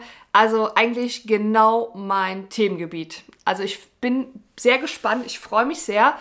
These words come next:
Ja, wie gesagt, also ich freue mich sehr. Jetzt habe ich kurz den Faden verloren. Ähm, wann geht's los? Erster Zwölfter. Äh, ist das Startdatum für meinen Job.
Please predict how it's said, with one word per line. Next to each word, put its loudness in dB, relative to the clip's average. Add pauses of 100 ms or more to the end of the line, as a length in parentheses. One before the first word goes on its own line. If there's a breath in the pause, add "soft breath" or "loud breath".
Ja, 2
wie 2
gesagt, 2
also 0
ich 0
freue 4
mich -2
sehr. 0
Jetzt -2
habe -2
ich -12
kurz -6
den -4
Faden -2
verloren. 0 (440 loud breath)
Ähm, 4 (160)
wann 4
geht's -2
los? 0 (200 loud breath)
Erster 2
Zwölfter. 0 (600)
Äh, -4
ist -8
das 2
Startdatum 0
für -2
meinen -2
Job. -2